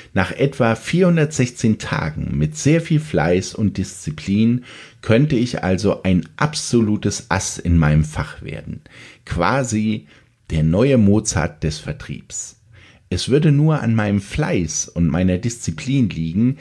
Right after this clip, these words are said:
weniger an meinem Talent. Eigentlich ist dann die Depression schon vorgezeichnet, wenn ich nach den zehntausend Stunden mein Ziel nicht erreicht habe.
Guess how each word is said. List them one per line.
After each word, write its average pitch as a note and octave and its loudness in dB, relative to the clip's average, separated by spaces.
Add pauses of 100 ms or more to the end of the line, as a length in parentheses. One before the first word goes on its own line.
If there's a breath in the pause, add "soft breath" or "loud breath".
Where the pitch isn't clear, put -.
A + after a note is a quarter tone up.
(320 loud breath)
weniger F2+ 2
an A2+ 0
meinem A2 2
Talent. A#2+ 0 (640 loud breath)
Eigentlich D3+ 0 (120)
ist - -6
dann A2+ 4
die C3+ -2
Depression F#2+ 0
schon E2 -6
vorgezeichnet, F2+ -2 (300 loud breath)
wenn F#2+ 4
ich G2+ 0
nach F2+ 0
den D2+ 2
zehntausend G2 2
Stunden C#2 -2
mein D#2 2
Ziel E2+ 0
nicht E2+ 2
erreicht D#2 -6
habe. - -12